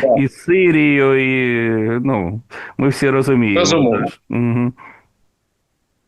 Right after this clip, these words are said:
Speaker 1: Тобто, е, це сигнал до всіх. Сигнал до К Н Д Р, сигнал до, е, союзників Росії в Африці, які, е, як то кажуть, зараз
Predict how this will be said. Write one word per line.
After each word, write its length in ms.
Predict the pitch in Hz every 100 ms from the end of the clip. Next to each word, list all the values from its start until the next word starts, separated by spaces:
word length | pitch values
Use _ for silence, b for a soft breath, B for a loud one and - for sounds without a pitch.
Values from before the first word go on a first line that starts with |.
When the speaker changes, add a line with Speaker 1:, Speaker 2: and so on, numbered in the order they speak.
| -
Speaker 1:
Тобто, 420 | 180 - 202 190
е, 720 | 151 151 147 151 151 151 156
це 280 | 156 - 147
сигнал 560 | 131 - 147 131 113 113
до 80 | 147
всіх. 400 | - - 113 -
Сигнал 560 | 175 240 254 240 170
до 140 | 156 156
К 200 | 175 170
Н 120 | 175
Д 200 | 196 247
Р, 180 | 247 240
сигнал 720 | - 143 147 175 151 127 110
до, 440 | 143 151 143 120 - - -
е, 420 | 120 117 117 113
союзників 760 | 110 147 151 120 117 113 113 113 117
Росії 400 | 120 120 - 120
в 60 | 151
Африці, 720 | 233 240 214 185 185 180 180 _ _ _ -
які, 460 | - 131 127 143 135
е, 80 | 120 - 113 113 113 113 110 113
як 160 | 120
то 80 | 127
кажуть, 300 | 123 117 110
зараз 580 | 120 120 113 - -